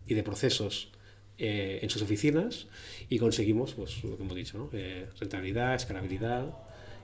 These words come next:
y que den un servicio bueno a nuestros clientes. Todo este proceso es producto. Y eso que te, y eso que os decía antes,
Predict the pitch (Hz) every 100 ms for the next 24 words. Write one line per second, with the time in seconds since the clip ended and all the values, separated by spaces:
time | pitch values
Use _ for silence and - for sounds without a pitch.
0 | - 123 113 113 113 110 - 117 113 127
1 | 135 113 117 123 117 107 98 80 82 -
2 | - - - - - - - 147 156 127
3 | 127 135 - - - 117 92 - - -
4 | - - - 117 117 113 113 117 117 117
5 | 110 - 110 104 90